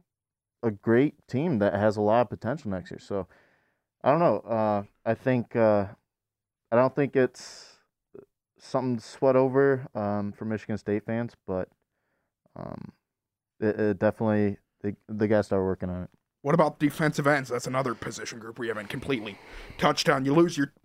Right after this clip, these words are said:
Speaker 2: arguably your top three defensive ends, Jacob Panasiuk, Drew Beasley, Andrew Jordan. I think we can pencil in Jeff Pietrowski probably as one of those starting defensive ends, but then,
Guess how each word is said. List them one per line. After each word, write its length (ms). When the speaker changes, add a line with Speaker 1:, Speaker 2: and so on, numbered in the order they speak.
Speaker 2:
arguably 380
your 100
top 260
three 140
defensive 400
ends, 240
Jacob 300
Panasiuk, 420
Drew 220
Beasley, 500
Andrew 420
Jordan. 380
I 80
think 200
we 120
can 180
pencil 400
in 100
Jeff 200
Pietrowski 580
probably 320
as 140
one 200
of 120
those 220
starting 360
defensive 460
ends, 320
but 180
then, 300